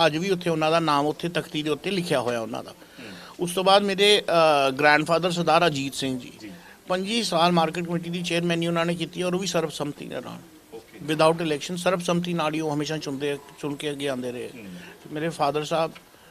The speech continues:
Speaker 1: ਦੋ ਹਜ਼ਾਰ ਪੰਦਰਾਂ 'ਚ ਐਕਸਪਾਇਰ ਹੋਏ ਸੀਗੇ ਜੀ। ਉਹ ਵੀ ਕਾਂਗਰਸ ਦੇ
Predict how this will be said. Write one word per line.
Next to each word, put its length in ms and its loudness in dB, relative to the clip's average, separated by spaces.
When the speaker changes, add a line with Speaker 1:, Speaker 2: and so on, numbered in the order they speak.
Speaker 1:
ਦੋ 120 -2
ਹਜ਼ਾਰ 160 4
ਪੰਦਰਾਂ 420 0
'ਚ 180 -8
ਐਕਸਪਾਇਰ 380 0
ਹੋਏ 180 2
ਸੀਗੇ 260 -8
ਜੀ। 160 -14
ਉਹ 60 4
ਵੀ 100 0
ਕਾਂਗਰਸ 520 6
ਦੇ 400 0